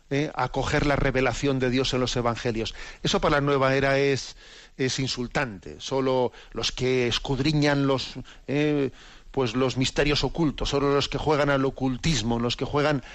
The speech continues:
¿eh? Son los capaces de descubrir no sé qué secreto que estaba escuto-, escrito en no sé qué lugar, ¿no?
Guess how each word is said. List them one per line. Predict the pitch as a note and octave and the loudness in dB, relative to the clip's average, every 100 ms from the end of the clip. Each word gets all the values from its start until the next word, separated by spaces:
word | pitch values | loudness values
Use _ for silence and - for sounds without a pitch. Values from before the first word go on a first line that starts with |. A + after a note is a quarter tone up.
| - - | -18 -4
¿eh? | C#3+ C#3 - - | -4 -4 -12 -6
Son | - D3+ D3 | 0 2 2
los | C#3 | 2
capaces | - C3+ D3+ B2+ C#3 | 0 0 0 0 0
de | A#2+ | 2
descubrir | C3 A#2+ C#3 C3+ C3+ | 0 0 0 2 2
no | C3+ | 0
sé | C3 B2+ | 0 0
qué | C#3 | 0
secreto | - C#3 D3+ D3 C#3 C#3 | 0 0 2 0 0 -2
que | |
estaba | C3 - C3+ | -2 0 0
escuto-, | C3 - D3 - D3+ - - - | 0 0 -2 0 -4 -4 -12 -2
escrito | C3 - D3+ C#3+ C3+ | -2 2 0 2 0
en | |
no | C3+ | 2
sé | C3+ C3 | 0 0
qué | C#3 | 0
lugar, | B2+ B2 G#2 F#2+ | 0 0 -2 -2
¿no? | B2+ | -4